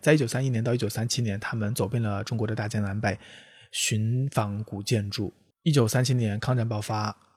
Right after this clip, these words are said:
也成为他们婚姻和人生的分水岭，他们不得不去到大后方，去到昆明。两个人的身体都生病，而且非常糟糕。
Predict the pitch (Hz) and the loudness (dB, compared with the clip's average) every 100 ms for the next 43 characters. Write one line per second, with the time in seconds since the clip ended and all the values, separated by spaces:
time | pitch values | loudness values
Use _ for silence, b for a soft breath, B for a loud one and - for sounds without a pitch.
0 | - 123 104 107 107 107 107 107 - 113 | -4 -2 -2 -2 -4 -4 -4 -4 -4 -2
1 | 113 113 - 107 107 127 120 127 131 120 | -2 -4 -4 -4 -2 -2 0 -2 0 2
2 | 127 101 - - 110 104 101 107 110 120 | 0 -2 -8 -8 -4 -2 -4 -6 -4 -2
3 | 101 - 117 113 - 117 104 113 110 131 | 0 0 -2 -2 -2 -2 -2 -2 -2 -2
4 | 120 120 - 104 - 143 120 104 123 B | -2 -2 -2 -2 0 2 2 0 -4 B
5 | B B B - 120 156 139 151 143 107 | B B B 2 4 6 6 4 4 2
6 | 117 117 117 120 - 123 120 117 98 113 | 2 2 2 0 0 0 0 -2 -2 -6
7 | 110 110 104 104 101 104 101 | -4 -4 -2 -4 -6 -6 -6